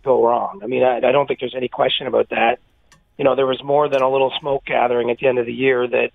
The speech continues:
uh, things were not all rosy, you know, among that, that relationship with Kyle Dubas. I think in terms of management's faith in him as a coach, ultimately they've chosen to bring him back. But, you know, they've also retained, uh, Sheldon Keefe with the, with the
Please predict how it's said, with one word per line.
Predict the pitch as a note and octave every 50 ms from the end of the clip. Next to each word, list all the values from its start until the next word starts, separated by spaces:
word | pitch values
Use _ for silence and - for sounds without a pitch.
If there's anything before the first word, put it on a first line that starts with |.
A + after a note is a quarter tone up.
| _ _ _ _ _ _ _ _ _ _ _ _ _ _ -
uh, | - A2 A2 A2 A2 -
things | - D3+ C3 B2+ B2
were | C3 C3
not | C3 B2+ B2+
all | B2+ B2+ B2 B2
rosy, | B2 B2+ B2+ C3 C3 B2 B2 B2 A#2+ B2 C3 B2+ - _
you | D#3+ D3
know, | B2 A2+ A#2
among | B2+ B2+ B2 B2 B2+ B2+ B2 A#2+
that, | - B2 A#2+ B2 - _ _ -
that | C3 A#2+ A#2+
relationship | A#2+ A#2+ A#2+ B2 A#2+ - - C#3 - - C3 - -
with | B2
Kyle | - C3+ C3 C3
Dubas. | B2 C3 C3+ C3 C3+ C#3 C3 -
I | - A#2+
think | A#2 A#2+ A#2 A2+ - _ _ - - _ _ _ _ _ _ _ _ _ _ _
in | - C#3 C3+ C3 C3 A#2
terms | - C#3 B2+ B2+ A#2+
of | B2+ B2
management's | B2+ C3 B2 B2+ B2+ B2 - B2 A#2 - - - - -
faith | D3 C3+ C3 C3+ -
in | B2+ B2+
him | C3+ C3
as | B2+ A#2+ A#2+
a | A#2+
coach, | - - C3 C3 C#3 - - - - -
ultimately | C3+ C#3 C3+ - - D3 C3+ C3 B2+ B2+
they've | B2 B2+ B2 -
chosen | - D3 C3+ B2+ B2+ C3
to | B2
bring | A#2 B2+ A#2+ A#2
him | A2 -
back. | C3 C#3 D3 A#2+ A#2 A#2 - -
But, | - B2 - - _ _ _ _ _ _ _ _ _ _ _ _ _
you | - C3
know, | B2+ A#2
they've | B2 C3+ B2+
also | B2+ B2+ A#2+ - - C#3+ C3
retained, | C3 B2+ - - C#3 C3 C3 C3 C3 C3 B2+ - _ _ _ _ _ _ _ _ _ -
uh, | C#3 B2+ B2+ - -
Sheldon | D3+ C#3 C3+ C3+ B2+
Keefe | B2+ - D#3 D#3 - -
with | A#2+ -
the, | B2+ B2 B2+ B2
with | B2+ B2+
the | -